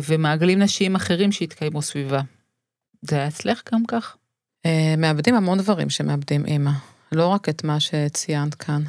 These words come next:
Speaker 2: אבל, אה, בהקשר הזה כן, גם אני הרגשתי את הנתק הזה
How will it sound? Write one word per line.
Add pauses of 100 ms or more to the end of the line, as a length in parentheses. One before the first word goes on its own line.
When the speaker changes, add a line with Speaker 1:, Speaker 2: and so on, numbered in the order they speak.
Speaker 2:
אבל,
אה,
בהקשר
הזה
כן,
גם
אני
הרגשתי
את
הנתק
הזה